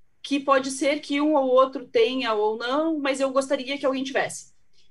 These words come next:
Porque isso também foi identificado em várias pesquisas, que se os homens se qualificarem entre cinquenta a sessenta por cento para aquilo que a vaga pede, ele se inscreve.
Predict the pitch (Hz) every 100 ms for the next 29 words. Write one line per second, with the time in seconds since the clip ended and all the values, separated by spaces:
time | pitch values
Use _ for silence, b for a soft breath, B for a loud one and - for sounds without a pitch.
0 | - - - - 269 269 285 247 226 -
1 | 196 - - 233 233 285 302 277 254 247
2 | - 233 233 240 240 240 277 277 - -
3 | - 277 285 220 220 - - - - _
4 | - 247 220 269 247 285 330 320 320 277
5 | 254 262 262 240 220 202 190 196 214 214
6 | 240 220 262 294 - 254 - 294 311 285
7 | - 240 214 214 220 214 - 277 277 240
8 | 214 180 175 226 233 202 190 - 208 214
9 | 233 - 196 175 175